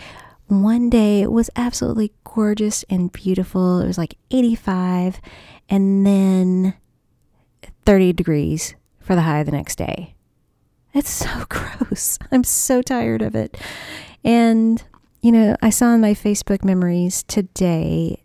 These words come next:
that thirteen years ago today, I was talking about wearing sandals and getting my first sunburn of the year. And here I am today, just bundled up in a bunch of layers and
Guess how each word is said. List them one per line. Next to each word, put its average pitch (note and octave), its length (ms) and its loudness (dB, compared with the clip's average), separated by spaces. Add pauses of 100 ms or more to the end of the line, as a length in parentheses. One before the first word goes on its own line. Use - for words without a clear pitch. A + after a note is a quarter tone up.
(140)
that F3+ 340 -2
thirteen D#4+ 400 6
years D#4 220 8
ago E3 480 6
today, F#3 440 2 (420)
I F#3+ 300 4
was F3+ 160 0
talking F#3 180 2
about F#3 200 2
wearing D#3+ 240 0
sandals A3+ 680 4 (120)
and D#3 360 2 (200)
getting G#3+ 460 0
my E3 300 2
first G3+ 340 -4
sunburn D#3+ 800 0
of D#3+ 200 -2
the D#3+ 80 -4
year. D3+ 380 -2 (540)
And G#3 220 4
here C4 180 4
I C4 60 4
am B3+ 240 2
today, E3+ 480 0 (400)
just G3+ 180 -2 (200)
bundled G#3+ 360 4
up F3+ 340 2
in F#3 80 -2
a F3+ 40 2
bunch F3+ 220 0
of G3 100 0
layers D#3+ 580 0 (720)
and E3 800 2